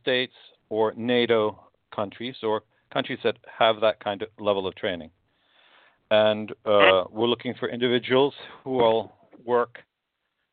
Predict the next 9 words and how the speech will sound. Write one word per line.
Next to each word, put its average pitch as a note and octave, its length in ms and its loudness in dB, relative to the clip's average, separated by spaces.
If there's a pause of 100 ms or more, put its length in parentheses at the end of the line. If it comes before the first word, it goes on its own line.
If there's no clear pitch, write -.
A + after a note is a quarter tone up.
uh, G#2 300 -2
with A2 200 -6
our, G2+ 360 0 (240)
um, G#1 240 -20 (560)
Christian B2 400 -2
point G#2 260 -6
of G2 80 -12
view. F#2+ 340 -4 (320)
Uh, E2+ 300 -2